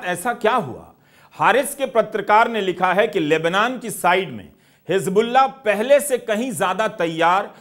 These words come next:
और ज्यादा संख्या में नजर आ रहा था।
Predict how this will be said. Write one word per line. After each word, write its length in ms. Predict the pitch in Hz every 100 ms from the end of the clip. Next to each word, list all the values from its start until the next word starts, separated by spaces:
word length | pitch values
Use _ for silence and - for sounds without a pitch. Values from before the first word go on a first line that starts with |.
| _
और 200 | 185 180
ज्यादा 300 | 165 190 233
संख्या 540 | 220 - 185 180 208 208
में 100 | 208
नजर 360 | 165 151 175
आ 140 | 131 120
रहा 240 | 110 107
था। 360 | - 87 -